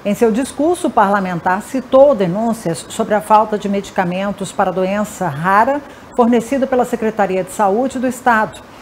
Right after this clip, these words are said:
Também falou sobre a falta de insumos básicos, como atadura, luva e esparadrapo, no Hospital de Urgência de Sergipe, o uzi. E também da suspeita de negligência no caso de um paciente de setenta e seis anos diagnosticado com A V C,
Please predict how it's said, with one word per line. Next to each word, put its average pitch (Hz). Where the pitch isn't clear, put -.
Também 226
falou 247
sobre 240
a 220
falta 240
de 190
insumos 247
básicos, 196
como 208
atadura, 196
luva 220
e 208
esparadrapo, 226
no 226
Hospital 214
de 196
Urgência 196
de 180
Sergipe, 190
o 214
uzi. 170
E 240
também 269
da 220
suspeita 254
de 214
negligência 196
no 175
caso 208
de 196
um 208
paciente 208
de 160
setenta 285
e 262
seis 208
anos 220
diagnosticado 196
com 196
A 180
V 165
C, -